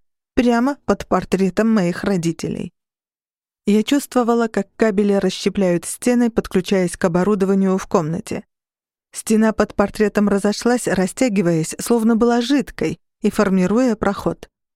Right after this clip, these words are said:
Деревянный усик поймал портрет, прежде чем у него появилась возможность упасть,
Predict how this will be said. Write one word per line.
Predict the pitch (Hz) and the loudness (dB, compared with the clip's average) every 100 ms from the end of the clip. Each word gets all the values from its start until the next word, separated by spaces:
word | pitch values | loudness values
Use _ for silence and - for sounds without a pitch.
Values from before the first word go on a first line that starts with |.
| _ | _
Деревянный | 185 202 190 202 202 170 | 2 2 4 2 2 0
усик | 233 233 202 - | -2 -2 -2 0
поймал | 185 190 180 | 0 2 0
портрет, | - 170 - 233 - | -2 -4 0 -2 -2
прежде | - 196 180 190 | -4 -2 -2 -4
чем | 190 185 | -2 -2
у | 185 | 0
него | 185 185 | 0 0
появилась | 214 190 190 196 180 180 - | 0 -2 0 0 0 -2 -2
возможность | 180 - 202 185 165 - | -2 0 -2 -2 -6 -4
упасть, | 175 214 262 - - | -4 -2 -2 -4 -14